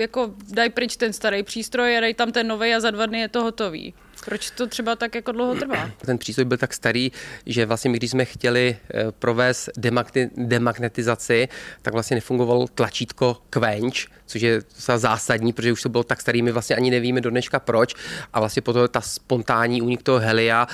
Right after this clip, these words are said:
Speaker 2: protože my si to samozřejmě potřebujeme předat, eh, t-, ten magnet bez helia, protože vlastně helium, eh, vlastně to chladí zhruba na čtyři,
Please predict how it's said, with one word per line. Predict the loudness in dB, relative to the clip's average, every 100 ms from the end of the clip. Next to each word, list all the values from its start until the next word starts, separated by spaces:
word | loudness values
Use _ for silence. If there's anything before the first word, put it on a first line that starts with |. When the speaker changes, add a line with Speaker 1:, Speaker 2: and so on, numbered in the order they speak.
| -8
Speaker 2:
protože | -2 0 0 -6
my | -6
si | -2
to | -2
samozřejmě | -2 -2
potřebujeme | -2 -4 0 0 0
předat, | 0 2 2 -2
eh, | -10 -18 -10 -2 2 4 2 0 -6
t-, | -4 -4
ten | 0 0
magnet | 2 2 0 0
bez | -2 0
helia, | 2 2 2
protože | -2 -4 -4
vlastně | -4 -4 -4
helium, | 0 0 0 0 -2 -6 -16 -10
eh, | -4 -2 -2
vlastně | -4 -4 -2 0
to | -2
chladí | 0 0 0 -2 -4 -10 -6
zhruba | -2 0
na | 0 -2
čtyři, | -4 -4 0 2 2